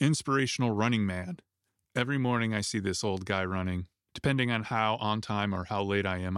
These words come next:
I catch him on different points in his route, and I have to say that this guy does some serious running. He's an inspiration. Every single day he's out there, whether it's a million degrees out or a million degrees below zero. He is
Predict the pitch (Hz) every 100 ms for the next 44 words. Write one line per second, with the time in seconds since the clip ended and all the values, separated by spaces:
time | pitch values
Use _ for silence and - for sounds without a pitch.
0 | - - 143 123 131 113 104 98 101 104
1 | 107 92 107 98 90 98 92 92 95 87
2 | - - - 110 104 107 98 - - 92
3 | 95 101 107 - 98 95 90 90 - 98
4 | 92 - 110 95 95 95 107 95 92 90
5 | - _ - 156 175 165 - 165 170 -
6 | 113 95 - 147 151 151 - 151 139 123
7 | 131 127 113 107 117 113 117 107 110 107
8 | 104 98 107 107 113 120 120 117 117 117
9 | 117 127 123 151 _ _ - 107 101 113
10 | 113 113 110 110 107 104 107 101 95 104
11 | 92 95 - _ _ _ - 120 135 120
12 | 107 104